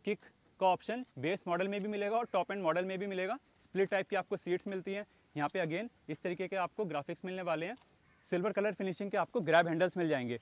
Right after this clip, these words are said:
तो ये तो पहला कलर ऑप्शन है। उसके अलावा बेस मॉडल में आपके पास ये ब्लू कलर का ऑप्शन मिल जाता है। तो सबसे पहले कंप्लीट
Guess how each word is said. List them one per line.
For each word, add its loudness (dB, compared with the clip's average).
तो 0
ये 4
तो 4
पहला 4
कलर 4
ऑप्शन 2
है। -4
उसके -2
अलावा 6
बेस 4
मॉडल 4
में 0
आपके 0
पास 2
ये 6
ब्लू 2
कलर 4
का 2
ऑप्शन 4
मिल 0
जाता 4
है। 0
तो 0
सबसे -2
पहले 2
कंप्लीट 2